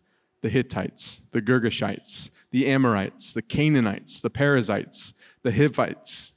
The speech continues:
and Jebusites, seven nations larger and stronger than you. And when the Lord your God has delivered them over to you and you have defeated them, then you must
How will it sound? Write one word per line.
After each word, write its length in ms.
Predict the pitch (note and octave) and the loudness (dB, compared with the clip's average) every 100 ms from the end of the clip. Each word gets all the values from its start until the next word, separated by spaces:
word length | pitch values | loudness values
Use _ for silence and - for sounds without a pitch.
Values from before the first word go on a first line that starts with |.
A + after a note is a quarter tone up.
| - | -6
and 140 | G#2+ | 0
Jebusites, 600 | A2+ C#3+ A#2+ - G2+ - | 2 2 0 -2 -6 -8
seven 380 | - D3+ D#3 D#3+ | -2 2 2 2
nations 540 | C#3+ C3+ C#3 C#3 C3 - - - | 2 0 0 0 -2 -10 -20 -2
larger 420 | A2+ C#3+ C#3+ D#3 | 2 4 4 2
and 140 | C3 | 0
stronger 440 | - - C#3+ C#3+ C#3+ | -2 0 0 2 0
than 140 | E3 | 2
you. 320 | C3 A2+ E3+ - _ _ _ _ _ _ _ | 4 4 2 0 _ _ _ _ _ _ _
And 100 | G#2+ | -2
when 160 | A#2 A2+ | 0 0
the 80 | |
Lord 320 | A2 B2+ D#3+ C#3+ | 2 4 4 4
your 120 | D3+ | 2
God 280 | C#3+ C#3 C3 | 4 4 4
has 180 | A#2+ | 0
delivered 520 | G2+ A#2 A#2+ D3 D#3 C#3 | -2 0 0 2 0 2
them 200 | C#3+ C3 | 2 2
over 220 | C#3+ D#3+ | 2 0
to 160 | D#3+ | 0
you 400 | F3 F3+ G3 G#3+ G#3 - _ | 2 4 4 2 -2 -18 _
and 200 | - C3 | -4 -2
you 160 | C#3+ E3 | 2 2
have 260 | D3+ C#3+ | 2 0
defeated 580 | A#2+ A#2 - D3+ F3 F3 | 0 -2 0 0 2 2
them, 360 | E3 F#3+ G#3 G#3+ - _ - _ | 2 2 2 0 -6 _ -20 _
then 220 | A2+ A#2 | 0 2
you 160 | A#2+ A#2 | 4 4
must 720 | A2 A2+ C#3+ D#3 - - | 4 6 6 4 -2 -8